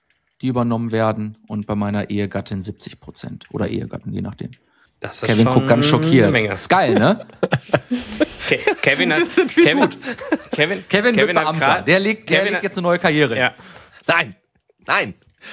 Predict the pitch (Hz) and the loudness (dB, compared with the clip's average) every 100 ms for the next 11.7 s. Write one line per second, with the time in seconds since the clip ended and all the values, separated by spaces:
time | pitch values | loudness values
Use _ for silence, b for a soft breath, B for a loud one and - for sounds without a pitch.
0 | B 127 131 156 160 156 143 107 _ _ | B -2 0 2 2 2 2 0 _ _
1 | _ 139 156 151 131 139 151 143 135 156 | _ -2 0 -2 -2 -2 0 -2 -6 -8
2 | - 147 - 143 143 117 113 117 151 185 | -6 -8 -4 -6 -4 -8 -6 -4 -4 -4
3 | 185 - - 131 175 - 151 151 147 143 | -8 -14 -10 -8 -8 -6 -6 -6 -8 -8
4 | 175 220 196 - b b b 131 120 139 | -8 -8 -16 -16 b b b -12 -10 -6
5 | 131 147 190 - 131 135 147 156 - 135 | -2 -2 -4 -4 -4 -4 -6 -6 -8 0
6 | 135 131 127 127 127 B B - 131 127 | 2 2 0 -2 -6 B B -4 -2 -2
7 | 160 160 143 139 135 135 139 131 123 120 | -6 -6 -4 -2 -2 -4 -4 -4 -4 -6
8 | 120 131 131 160 143 147 147 139 127 139 | -6 -10 -10 -8 -2 -2 -2 -4 -4 -6
9 | 131 127 131 127 117 - 165 185 165 151 | -8 -8 -4 -4 -4 -4 -6 -8 -6 -4
10 | 151 - 143 135 - 131 - 135 139 - | -4 -8 -8 -8 -10 -14 -2 0 0 -4
11 | 147 127 139 160 95 98 - | -10 -8 -6 -6 -6 -14 -16